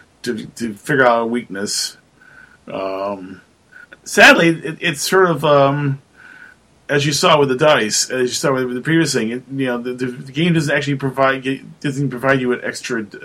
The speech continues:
dice. So, you know, I can make a case for that, where Doctor Quest could easily come, you know, or that, or either one of, one of you two can sit there and watch him fight and work out what his, what his weakness is, and get yourself an extra die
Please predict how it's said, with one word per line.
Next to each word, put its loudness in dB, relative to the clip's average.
dice. -2
So, -6
you -4
know, 0
I -2
can -4
make -2
a -8
case -6
for -10
that, -10
where -4
Doctor 0
Quest -4
could -6
easily -2
come, -6
you -8
know, -4
or -2
that, -2
or 2
either 0
one 2
of, 0
one -2
of 0
you 2
two -2
can -8
sit -10
there -4
and -4
watch 0
him -10
fight -2
and -10
work 2
out 4
what -2
his, -6
what -6
his -8
weakness -8
is, -8
and -8
get -6
yourself -6
an -4
extra -8
die -2